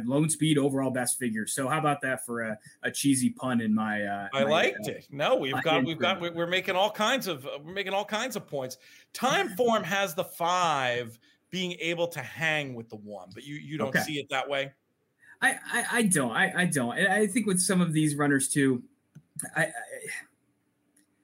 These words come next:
Speaker 1: I just think there's only one way for She Makes a Point to go, and that's forward. And if, if anything happens with the five, that's, that's great for us. And I'm just gonna side with the fact that this,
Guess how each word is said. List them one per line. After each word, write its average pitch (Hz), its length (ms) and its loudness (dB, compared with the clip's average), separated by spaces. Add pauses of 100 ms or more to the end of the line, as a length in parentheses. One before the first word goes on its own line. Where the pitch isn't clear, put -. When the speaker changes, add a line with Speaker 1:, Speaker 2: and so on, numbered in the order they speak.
(160)
Speaker 1:
I 156 40 4
just 170 220 4
think 156 160 4
there's 147 180 6
only 147 180 6
one 123 240 4
way 127 200 6
for 117 320 -2
She 135 180 2
Makes 123 240 4
a 110 40 -4
Point 120 260 -2
to 113 80 -2
go, 110 220 0
and 113 120 2
that's 107 180 0
forward. 131 520 -2 (400)
And 117 480 2 (100)
if, 147 220 2
if 147 200 0
anything 156 320 4
happens 135 380 2
with 117 100 -6
the 110 60 -14
five, 117 260 -2
that's, 110 240 -2
that's - 240 -4
great 117 280 -4
for 107 220 -4
us. - 340 0
And 101 300 -4 (360)
I'm 139 140 2
just 135 160 2
gonna 127 120 2
side 117 320 2
with 110 120 -4
the 101 60 -16
fact 110 300 -4
that 95 120 -10
this, - 320 0